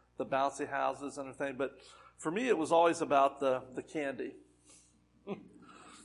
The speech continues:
Wasn't about anything else but the candy. That was it.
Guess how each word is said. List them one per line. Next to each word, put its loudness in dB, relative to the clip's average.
Wasn't 0
about 6
anything 0
else 4
but 4
the -8
candy. -4
That 0
was -4
it. 6